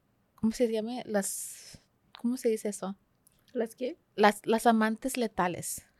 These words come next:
Speaker 1: lethal
Speaker 2: Mm,
Speaker 1: lovers.
Speaker 2: ok.
Speaker 1: That's it.
Speaker 2: Tijereando letal, yo le hubiera puesto, pero bueno, ok.
Speaker 1: <laughs> Estás obsesionada con eso.
Speaker 2: No, I just,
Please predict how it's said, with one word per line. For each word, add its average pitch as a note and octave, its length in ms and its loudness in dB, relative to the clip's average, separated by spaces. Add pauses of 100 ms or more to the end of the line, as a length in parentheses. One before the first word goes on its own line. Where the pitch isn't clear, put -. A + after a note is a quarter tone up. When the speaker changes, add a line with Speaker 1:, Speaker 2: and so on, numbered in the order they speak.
(140)
Speaker 1:
lethal G#3+ 320 2
Speaker 2:
Mm, G#3+ 40 4
Speaker 1:
lovers. G3+ 500 -2 (320)
Speaker 2:
ok. F#3 320 -16 (260)
Speaker 1:
That's G3+ 280 0
it. D#4+ 180 -6 (680)
Speaker 2:
Tijereando A3+ 500 -2
letal, A#3+ 400 -4
yo A#3 120 -6
le A#3 100 -6
hubiera G#3+ 220 -8
puesto, B3 280 -10
pero G#3+ 180 -8
bueno, G3+ 180 -12
ok. B3+ 320 -8
Speaker 1:
<laughs> A#4+ 1700 8 (1120)
Estás - 400 12
obsesionada A#3+ 1300 12
con C#4+ 180 12
eso. C4+ 320 12 (540)
Speaker 2:
No, D4 440 10
I C#4+ 100 2
just, D4 180 0